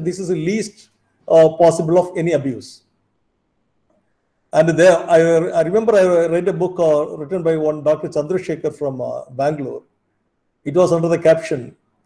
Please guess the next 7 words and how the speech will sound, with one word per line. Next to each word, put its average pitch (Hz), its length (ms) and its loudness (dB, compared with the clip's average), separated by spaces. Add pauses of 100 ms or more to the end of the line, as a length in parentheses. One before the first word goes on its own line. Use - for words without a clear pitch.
(420)
uh, 131 520 0
"Merit 180 520 0 (280)
My 156 220 2
Foot." 165 380 -6 (1700)
He 202 180 -4
says 214 320 2
that, 202 180 -2